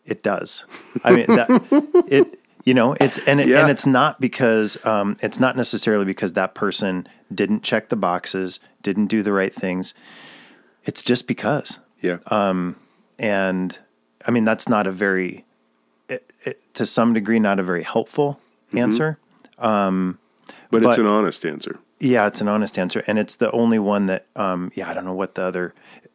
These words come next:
Speaker 1: I mean, a-, an alternative answer is there is no God, there is no positive, there is no truth.
Speaker 2: Mm-hmm.
Speaker 1: And I, and I, um, that doesn't,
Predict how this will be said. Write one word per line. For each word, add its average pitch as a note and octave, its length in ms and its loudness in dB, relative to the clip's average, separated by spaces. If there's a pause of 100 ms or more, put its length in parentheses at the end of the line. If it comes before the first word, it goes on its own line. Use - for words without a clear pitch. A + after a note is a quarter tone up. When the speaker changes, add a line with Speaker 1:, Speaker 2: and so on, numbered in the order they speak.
(340)
Speaker 1:
I - 20 -4
mean, A#2+ 180 2
a-, A2+ 140 0
an A2+ 120 0
alternative A#2+ 580 2
answer G2+ 320 -2
is G2 400 -2 (480)
there G#2+ 200 0
is A2 320 0 (380)
no G2+ 600 0 (140)
God, F2+ 280 -2
there F#2+ 120 0
is G#2 120 -2
no G#2 120 0
positive, F#2 580 -4
there F#2+ 140 -2
is F2+ 120 -6
no F#2 160 -4
truth. A2+ 360 -2
Speaker 2:
Mm-hmm. A#2+ 100 -4
Speaker 1:
And F#2 100 -6
I, F2+ 120 -6 (100)
and F#2 140 -4
I, F#2 200 -6 (320)
um, F#2 480 -8 (480)
that G2 160 -2
doesn't, G2 400 -4